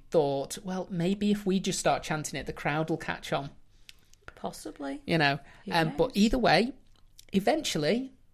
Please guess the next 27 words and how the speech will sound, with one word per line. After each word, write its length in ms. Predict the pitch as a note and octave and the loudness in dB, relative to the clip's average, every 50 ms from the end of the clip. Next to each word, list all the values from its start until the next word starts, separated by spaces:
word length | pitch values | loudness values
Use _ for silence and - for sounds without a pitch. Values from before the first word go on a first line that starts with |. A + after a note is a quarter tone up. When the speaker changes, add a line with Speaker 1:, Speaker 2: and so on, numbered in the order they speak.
| _ - | _ -6
Speaker 1:
the 120 | - F3 - | -2 -2 0
hangman 420 | - F#3+ F#3 F3+ F3 E3+ E3 D#3 | 0 0 0 2 2 0 0 0
relented, 560 | D#3 C#3+ C#3 C3+ C3+ D3 - F#3+ G#3+ G#3 - - - | 0 -2 -2 -4 -4 -4 -2 -2 -2 -2 -6 -14 -12
cut 280 | - - G#3+ A3 - - | -6 -4 -4 -4 -2 -2
him 140 | A#3 A3 G#3 | -2 0 0
down, 440 | G3+ D#3+ D3 D3 D3+ F#3+ G#3+ G#3 - - _ - - - - _ _ _ _ - - - | 0 0 0 -2 -2 -4 -4 -6 -8 -16 _ -20 -20 -20 -20 _ _ _ _ -16 -10 -6
and 100 | E3+ F#3 | -2 0
he 60 | G3 G3 | 0 2
made 180 | G3 G3 G3 | 2 0 -2
a 40 | G3 | -2
full 260 | - - G#3 G#3+ G#3+ | -4 -4 -4 -2 -2
recovery. 460 | G#3+ G#3 G#3 - - - C#4+ - A3 G#3 - - - - - - - - - - _ - - - - - - - - - - _ - - - - - - - - - - - - _ _ _ _ _ - _ - - - _ - _ _ - | -4 -4 -4 -4 -4 -4 -6 -10 -10 -12 -14 -12 -8 -6 -6 -6 -8 -10 -14 -18 _ -20 -20 -20 -20 -20 -20 -20 -20 -20 -20 _ -20 -20 -20 -20 -20 -20 -20 -20 -20 -20 -20 -20 _ _ _ _ _ -20 _ -20 -20 -20 _ -20 _ _ -14
Speaker 2:
I 180 | G#4 - C5+ G#4+ | -4 -2 0 2
mean, 280 | D#4 A3+ G3 F3+ F3 - - - - - - - - - - - - | 2 2 0 -2 -4 -8 -12 -18 -20 -20 -20 -20 -20 -20 -8 -2 0
as, 160 | A4 A#3+ C#4+ | 0 2 2
Speaker 1:
And 180 | - F3+ G3 B3 | 2 4 6 6
Speaker 2:
as 160 | - A#4+ A#4+ - | 8 6 6 4
stories 840 | - - - - - G4 G4 G#4 A#4 A#4 G#4+ D4+ C#4 G#3+ G3+ - - | 2 0 0 2 4 4 6 6 6 6 6 4 2 2 0 -2 0
go, 360 | - A3+ B3 D#4+ E4 A#3 F#3 | 4 4 6 6 6 4 2
what 300 | D#3 C#3+ D#3+ G#3+ D4+ F4 | 0 0 -2 0 0 0
a 60 | G4 | 0
story 440 | F#4+ - - - G3+ G3+ B3+ D4 D#4 | -2 -4 -2 0 0 0 0 0 -2
to 140 | D4+ - F#4+ | -2 -4 -4
tell 240 | - - A#3 G3+ F#3+ | -4 -4 -2 0 0
in 120 | A3 A#3+ | 0 0
the 60 | D4+ F4 | -4 -6
pub. 440 | E4+ - - B3+ B3 C4+ B3+ G#3 | -6 -6 -2 2 2 2 2 0